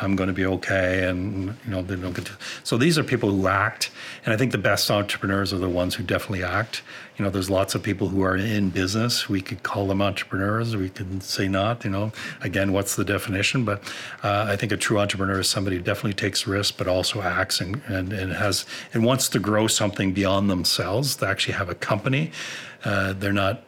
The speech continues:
uh, you know, it's not just that they're, they're good at plumbing or good at artwork or something, and that's, they just wanna be a solopreneur and, and, uh, and just sell their goods that way. They're actually trying to build something that's bigger than them, and they'll be able to step away,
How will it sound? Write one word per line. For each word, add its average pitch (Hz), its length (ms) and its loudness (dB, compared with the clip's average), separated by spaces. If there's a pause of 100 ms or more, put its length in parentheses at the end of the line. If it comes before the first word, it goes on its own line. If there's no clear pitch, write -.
(160)
uh, 101 100 2
you 117 180 0
know, 95 100 2
it's - 180 0
not 101 160 2
just - 240 0
that 107 140 -2
they're, 95 220 0
they're 101 180 0
good 101 240 2
at - 420 0
plumbing 107 440 2
or 87 140 0
good 95 240 0
at 95 240 0
artwork 104 560 0
or 107 60 0
something, 101 400 -2 (260)
and 110 80 0
that's, 98 180 0 (140)
they 117 140 2
just 95 200 0
wanna 95 140 0
be 92 80 -4
a 90 60 0
solopreneur 95 1040 0
and, 90 100 -4
and, 92 340 -6
uh, 90 160 -4 (200)
and 98 100 -2
just 92 180 0
sell 95 140 2
their 90 140 0
goods 113 300 2
that 95 120 -2
way. 95 180 -2 (280)
They're 98 140 0
actually - 200 -2
trying 95 200 0
to 92 60 0
build 98 320 0
something 90 380 -2
that's 90 200 -4
bigger 98 320 0
than 92 200 0
them, 95 280 0
and 87 140 -4
they'll 90 120 0
be 87 120 -6
able 90 100 0
to 87 60 -2
step - 300 -2
away, 92 260 0